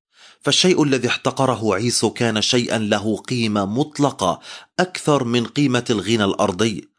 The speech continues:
لأن ذلك الشيء الذي احتقره عيسو هو حقه في أن يكون جزءاً من الأمة الجديدة التي سيأتي منها مخلص العالم. يريد الله أن يخبرنا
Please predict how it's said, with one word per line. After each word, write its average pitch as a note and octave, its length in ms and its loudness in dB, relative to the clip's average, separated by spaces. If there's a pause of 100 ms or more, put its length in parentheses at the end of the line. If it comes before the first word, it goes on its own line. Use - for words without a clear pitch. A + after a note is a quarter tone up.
(440)
لأن A2+ 220 0
ذلك D3 400 2
الشيء C#3 500 0
الذي F#2 260 -2
احتقره G2+ 720 -2
عيسو G2+ 500 0 (360)
هو E2+ 240 0
حقه A2 800 0 (200)
في - 280 -2
أن G#2 120 -2
يكون F#2+ 420 0
جزءاً G#2+ 380 -2
من G2 240 -2
الأمة G2+ 440 -2
الجديدة F#2+ 680 0 (320)
التي G2 360 -2
سيأتي G2 540 0
منها F2 420 -2
مخلص B2 760 -2
العالم. D#2 580 -4 (1160)
يريد D#3+ 300 2
الله C#3 500 2
أن C#3 140 -2
يخبرنا A#2 840 0